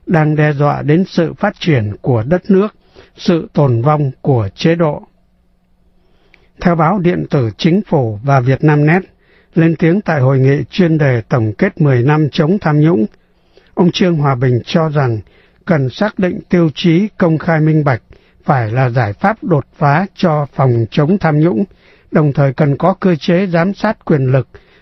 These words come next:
nằm trong điều gọi là giỏ pháp luật. Điều gì khiến Đảng và Nhà nước Việt Nam gần như bất lực trong cuộc chiến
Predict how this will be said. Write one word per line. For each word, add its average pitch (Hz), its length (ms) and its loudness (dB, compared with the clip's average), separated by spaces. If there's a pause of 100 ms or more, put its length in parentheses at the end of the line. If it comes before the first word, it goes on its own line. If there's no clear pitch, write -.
(120)
nằm 143 300 2
trong 170 260 0
điều 135 260 0
gọi 147 280 -2
là 127 320 2 (360)
giỏ 127 400 0 (180)
pháp - 240 -4
luật. 151 160 0 (1500)
Điều 165 180 2
gì 147 180 2
khiến 185 280 0
Đảng 123 280 -2
và 135 100 0
Nhà 139 160 4
nước 196 180 2
Việt 156 220 -2
Nam 160 260 2
gần 135 260 0
như 156 160 2
bất 202 260 -2
lực 143 200 0 (100)
trong 131 260 0
cuộc - 240 -4
chiến 165 300 0